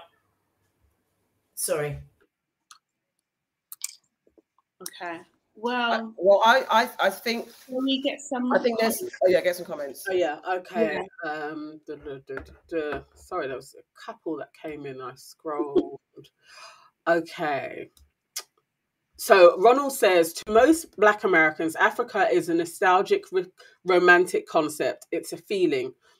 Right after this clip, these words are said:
Speaker 4: That feeling is all that some of us have, and it's hard to express."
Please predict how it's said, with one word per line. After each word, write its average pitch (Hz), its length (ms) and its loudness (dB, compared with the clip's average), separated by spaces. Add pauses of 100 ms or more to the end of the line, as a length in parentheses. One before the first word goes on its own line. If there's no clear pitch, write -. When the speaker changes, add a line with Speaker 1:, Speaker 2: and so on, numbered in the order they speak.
(100)
Speaker 4:
That - 180 4
feeling 220 460 4
is 180 240 4
all 220 260 8
that 196 160 2
some 190 260 0
of 170 140 -2
us 165 220 0
have, 160 360 0 (120)
and 151 160 -2
it's - 140 -8
hard 165 380 2
to 160 140 -6
express." - 640 -2